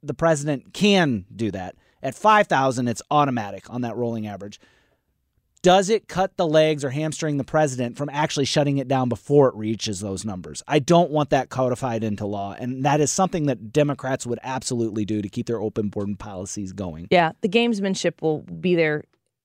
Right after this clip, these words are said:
Speaker 2: entirely. Now, this is, we're talking about the border bill. It's not just a border bill, though. I mean, there, there, what is it? Is it the smallest portion of the bill goes to our southern border?
Speaker 1: I believe so.
Speaker 2: Israel and Ukraine both included.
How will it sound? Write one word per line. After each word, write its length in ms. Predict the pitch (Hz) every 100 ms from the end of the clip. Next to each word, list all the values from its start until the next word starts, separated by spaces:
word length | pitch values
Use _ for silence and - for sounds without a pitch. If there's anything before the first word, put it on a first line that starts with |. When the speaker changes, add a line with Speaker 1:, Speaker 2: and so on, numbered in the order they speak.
| _ _ -
Speaker 2:
entirely. 840 | 202 196 - 180 180 165 135 135 170 -
Now, 320 | 208 214 202 190
this 300 | 185 240 277
is, 200 | 202 180
we're 160 | 208 226
talking 320 | 254 254 226
about 200 | 196 190
the 80 | 170
border 340 | 185 220 233
bill. 240 | 160 147
It's 120 | 156 220
not 140 | 240
just 180 | 277 -
a 60 |
border 280 | 180 190 185
bill, 280 | 156 185 208
though. 340 | 151 151 - -
I 60 |
mean, 200 | 180 190
there, 180 | 202 220
there, 260 | 196 214 214 - 208
what 160 | 208 269
is 100 | 294
it? 100 | -
Is 100 | 233
it 100 | 302
the 100 | 480
smallest 460 | - 185 151 196
portion 360 | - 285 - 294
of 80 | 269
the 60 |
bill 300 | 277 294 311 _ _ -
goes 220 | 269 254
to 80 | -
our 100 | 277
southern 320 | 262 269 269 262
border? 340 | 277 285 294 _ _ -
Speaker 1:
I 60 |
believe 280 | 123 131 127
so. 260 | - 104 90 _
Speaker 2:
Israel 480 | 247 254 226 277 269
and 140 | 247 226
Ukraine 420 | 202 240 226 233
both 220 | 220 226
included. 500 | 226 208 220 247 233